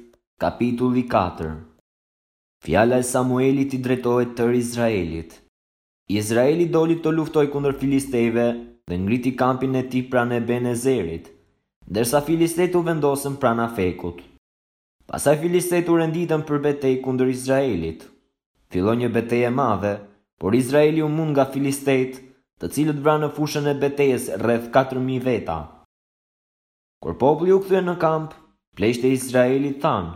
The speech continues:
"Pse Zoti na mundi sot përpara filistejve? Të shkojmë të marrim në Shilo arkën e beslidhjes së Zotit, në mënyrë që të ndodhet në mes nesh dhe të na shpëtojë nga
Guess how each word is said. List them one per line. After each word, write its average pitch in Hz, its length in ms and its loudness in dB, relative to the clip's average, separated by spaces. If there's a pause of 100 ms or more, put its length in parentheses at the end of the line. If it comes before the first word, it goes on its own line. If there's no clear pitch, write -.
(640)
"Pse 101 160 -6
Zoti 156 340 2
na 170 140 4
mundi 170 320 0
sot 156 320 0
përpara 131 460 4
filistejve? 131 720 0 (920)
Të 95 140 -6
shkojmë 175 240 -2
të 175 100 4
marrim 175 400 2
në 165 80 -2
Shilo 165 320 2
arkën 151 360 0
e 151 40 2
beslidhjes 143 640 0
së 147 200 -8
Zotit, 135 420 0 (480)
në 95 100 0
mënyrë 170 300 2
që 180 100 0
të 175 140 0
ndodhet 160 340 2
në 151 180 -2
mes 147 160 -2
nesh 147 340 -2 (200)
dhe 98 160 -2
të 101 160 -4
na 117 80 2
shpëtojë 120 400 -2
nga 127 120 4